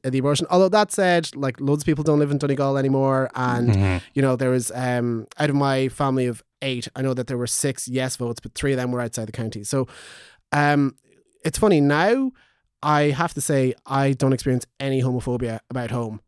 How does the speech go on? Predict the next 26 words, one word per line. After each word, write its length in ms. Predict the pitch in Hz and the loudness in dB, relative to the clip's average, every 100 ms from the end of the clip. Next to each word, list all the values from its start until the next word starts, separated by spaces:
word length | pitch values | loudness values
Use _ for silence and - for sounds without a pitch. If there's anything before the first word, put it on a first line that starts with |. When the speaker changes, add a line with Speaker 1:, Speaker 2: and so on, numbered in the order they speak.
| _ - | _ -10
Speaker 1:
um, 260 | 120 120 120 | -6 -6 -6
which 300 | 127 131 - | -4 -4 -2
is 360 | 123 120 113 - _ - | -4 -4 -6 -12 _ -18
phenomenal. 680 | - 139 135 131 131 113 113 | -2 0 2 2 -2 -4 -2
But 140 | 147 | -2
I 80 | 139 | 2
think 240 | 180 175 | 2 2
it, 100 | 165 - | -2 -2
it's 160 | 151 - | -8 -4
kind 220 | 151 135 | 0 0
of 80 | 123 | 0
because 220 | 135 127 | -2 -2
of 40 | 123 | -2
the 60 | |
family 280 | 131 127 120 | -2 -2 -2
I 80 | 120 | -2
come 180 | 131 127 | -2 -2
from, 220 | 120 120 | -2 -2
where, 200 | 120 120 | -2 -4
like, 180 | 123 - - - - - | -6 -10 -20 -20 -16 -2
you 100 | 139 | 0
know, 220 | 127 117 | 0 -2
my 160 | 151 135 | 0 2
mum 160 | 131 | 2
and 80 | 127 | 2
dad 400 | 131 127 127 117 | 0 0 0 -2